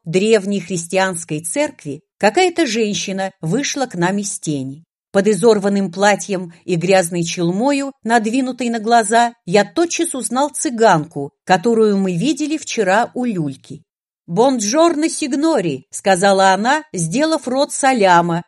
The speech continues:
и этим итальянским приветствием вывела меня из опасения быть непонятым. Я сказал ей «бонджорно». Еремей тоже с ней поздоровался, но она бросила на него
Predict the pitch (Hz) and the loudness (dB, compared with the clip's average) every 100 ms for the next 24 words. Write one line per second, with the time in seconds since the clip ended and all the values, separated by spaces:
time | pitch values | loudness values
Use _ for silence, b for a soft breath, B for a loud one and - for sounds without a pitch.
0 | - 214 220 233 214 208 214 202 202 190 | 0 4 4 2 -2 0 0 2 0 0
1 | 170 196 175 196 196 294 - - 202 175 | -6 -8 -6 -6 -2 -2 -4 -6 -4 -2
2 | 170 - 170 160 269 277 285 269 254 247 | -4 -6 -6 0 0 0 -4 -4 -4 0
3 | 262 254 - 180 185 175 165 165 240 262 | 2 2 -2 -4 -2 -2 -2 -2 -4 -4
4 | 254 220 165 208 208 - 190 202 202 170 | -4 -4 -4 -6 -8 -10 -6 -6 -2 -2
5 | 143 139 - 143 165 _ _ _ _ - | -2 -6 -14 -18 -20 _ _ _ _ -4
6 | 214 269 - 269 254 302 277 294 311 285 | 0 0 0 0 4 2 2 -2 -2 -4
7 | - 170 262 262 180 180 170 160 165 170 | -4 2 2 2 -2 0 0 -2 -6 -6
8 | - _ _ _ 165 202 202 208 294 302 | -14 _ _ _ -2 0 0 0 -2 -4
9 | - 277 247 233 226 214 214 208 180 185 | -6 2 2 2 -2 -4 -6 -4 -2 2
10 | 185 262 294 294 - 285 269 226 294 339 | 4 2 0 -4 -2 -2 -2 2 4 4
11 | 269 302 339 330 294 269 269 254 226 277 | 2 0 -2 -2 -4 -2 -2 -4 -2 0
12 | 277 | 0